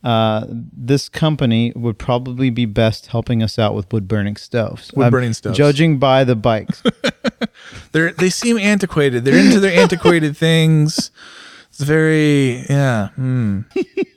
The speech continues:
Speaker 1: I
Speaker 2: Uh,
Speaker 1: love it.
Speaker 2: It's just the weirdest little thing. And then on top of it, they're gonna have to buy back all these boxes, I guess, from their dealerships.
Speaker 1: All the boxes, but not, maybe not necessarily the bikes.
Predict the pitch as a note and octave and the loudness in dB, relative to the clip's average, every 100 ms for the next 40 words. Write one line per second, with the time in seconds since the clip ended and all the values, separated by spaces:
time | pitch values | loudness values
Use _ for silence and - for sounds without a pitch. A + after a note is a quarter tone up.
0 | F#4+ - F#4 - _ - _ - - - | -8 -6 -8 -8 _ -20 _ -14 -14 -10
1 | - _ D#3+ C#3 C3 B2 - F#3 A#3 B3 | -10 _ 0 2 2 0 -4 -4 -4 -2
2 | E3 E3 E3 E3 D3+ D3+ C3+ A2+ C3+ D3+ | 0 2 0 0 0 0 -2 -4 -2 0
3 | D#3 C#3+ C#3 C3 B2 A2+ A#2 A#2 A#2+ A#2 | 0 0 -2 -2 -4 -6 -4 -4 -6 -6
4 | A2 G#2+ G#2 - G#2+ A2 G#2+ A2 G#2 - | -2 0 -2 -4 -6 -8 -6 -4 -4 -6
5 | G#2 G#2+ - - G#2+ G#2+ - G#2+ G#2+ G#2 | -12 -12 -12 -8 -6 -6 -6 -8 -6 -6
6 | G#2 - C#3+ C#3+ A#2+ D3+ D3 - A#2+ A#2+ | -6 -2 0 0 0 2 2 0 -2 -2
7 | B2+ D3 D3+ F3 C3+ C#3 D3+ C3 - B2 | 0 0 0 0 2 2 2 0 0 0
8 | G#2+ F#2+ G#2+ G2+ - - - | 0 0 -2 -2 -6 -20 -20